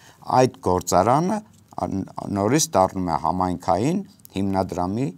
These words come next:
սեփականությունը, այսինքն նորից դառնում է ուրեմն քաղաքացիական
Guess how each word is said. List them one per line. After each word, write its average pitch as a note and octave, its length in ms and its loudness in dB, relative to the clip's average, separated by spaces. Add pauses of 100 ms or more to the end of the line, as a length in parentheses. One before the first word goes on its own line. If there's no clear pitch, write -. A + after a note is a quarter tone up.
(100)
սեփականությունը, - 1040 -4 (100)
այսինքն - 540 -2
նորից G#2 400 2
դառնում F#2 520 2
է A3 60 -4 (680)
ուրեմն A#2+ 360 -4
քաղաքացիական G2 920 0